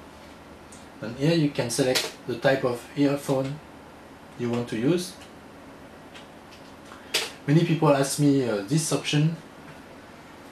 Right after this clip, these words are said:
in many P Cs. So some people, they want to automatically restart their computer when there is a power failure, and if you select always on, as soon as you connect the power,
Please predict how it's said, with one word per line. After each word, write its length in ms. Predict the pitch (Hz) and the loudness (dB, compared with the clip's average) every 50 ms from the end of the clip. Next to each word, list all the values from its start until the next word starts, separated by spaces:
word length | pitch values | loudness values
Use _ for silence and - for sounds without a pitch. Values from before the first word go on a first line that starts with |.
| - - - - - - - | -20 -20 -20 -20 -20 -14 -10
in 120 | 123 117 | -8 -6
many 200 | 120 123 127 120 | -4 -4 -4 -4
P 100 | - 131 | -2 -4
Cs. 460 | 123 - - 139 147 151 - - - - - - - - - - - - - - - | -4 0 0 0 0 0 -2 -6 -10 -14 -18 -20 -20 -20 -20 -20 -20 -20 -20 -18 -12
So 760 | - - - - 110 107 104 104 104 104 104 101 101 101 104 - - - - - - - - | -8 -6 -4 -2 0 0 0 0 0 0 -2 -4 -4 -8 -8 -10 -14 -18 -20 -20 -20 -20 -8
some 200 | - - 135 123 | -4 -2 -2 2
people, 340 | - 160 160 151 165 160 160 | 4 4 4 6 6 6 6
they 120 | 143 139 135 | 6 6 4
want 240 | 127 131 131 123 - | 4 4 2 0 -2
to 200 | - 120 135 - | -4 -4 -4 -2
automatically 560 | - 151 - 156 151 139 - 147 143 - 143 131 | -4 -2 2 2 2 2 2 -2 0 2 2 2
restart 400 | 127 127 - - 143 127 143 139 | 2 0 0 2 4 4 4 4
their 120 | 147 139 | 2 0
computer 520 | - 151 131 147 156 147 160 165 165 160 - - - - - - - | 0 0 0 0 0 2 2 0 0 -2 -4 -8 -16 -20 -20 -18 -12
when 220 | - 120 120 120 117 | -8 -6 -4 -4 -2
there 140 | 117 117 | 0 0
is 120 | 117 110 110 | 0 0 0
a 40 | 110 | 0
power 260 | - 123 120 123 127 | 0 2 4 4 4
failure, 380 | 123 - 147 139 143 156 165 156 - - - - - - - - - - - | 4 2 0 0 0 0 -2 -2 -6 -12 -18 -20 -20 -20 -20 -20 -20 -16 -10
and 360 | - 104 107 107 107 107 104 107 - - - - - - - - - - - - - - - - - | -8 -6 -4 -4 -4 -6 -10 -12 -16 -18 -20 -20 -20 -20 -20 -18 -18 -20 -20 -20 -18 -18 -18 -10 -8
if 180 | 123 113 - - | -6 -6 -6 -6
you 60 | 131 | -4
select 360 | - - 139 127 123 120 120 | -2 0 2 2 2 0 2
always 360 | 143 143 147 147 151 147 147 | 4 4 6 6 4 2 2
on, 260 | 143 147 156 160 170 165 - | 4 4 4 4 4 2 -2
as 140 | 113 107 - | -2 -2 0
soon 220 | - - 165 151 | 0 2 4 4
as 120 | 156 143 | 4 4
you 80 | 143 143 | 4 2
connect 300 | 143 147 139 139 131 123 | 2 2 2 2 2 2
the 80 | 131 131 | 0 0
power, 500 | - 143 135 139 143 143 147 151 156 | 2 4 4 6 8 8 6 6 2